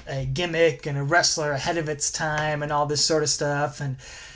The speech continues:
actually, if you go back on YouTube, I was looking at some clips of stuff. If you read the comments on some of his clips, there's so many people saying that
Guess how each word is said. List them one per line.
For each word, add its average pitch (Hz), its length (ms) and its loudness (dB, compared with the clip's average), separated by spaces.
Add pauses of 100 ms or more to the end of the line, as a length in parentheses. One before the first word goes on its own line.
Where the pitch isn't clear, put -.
(140)
actually, 160 260 4
if 143 80 -4
you 165 80 -4
go 175 140 2
back 185 180 8
on 147 160 0
YouTube, 160 560 2
I 147 80 4
was 147 140 0
looking 156 200 0
at 156 160 -4
some 143 200 0
clips 170 380 6
of 147 100 4
stuff. 147 420 2
If 135 100 -6
you 180 140 2
read 165 140 4
the 165 80 -4
comments 180 640 2
on 143 240 -2 (260)
some 165 220 0
of 156 40 0
his 160 160 4
clips, 170 280 6
there's 147 120 2
so 175 220 6
many 156 180 0
people 156 380 0
saying 156 420 0
that 139 260 -2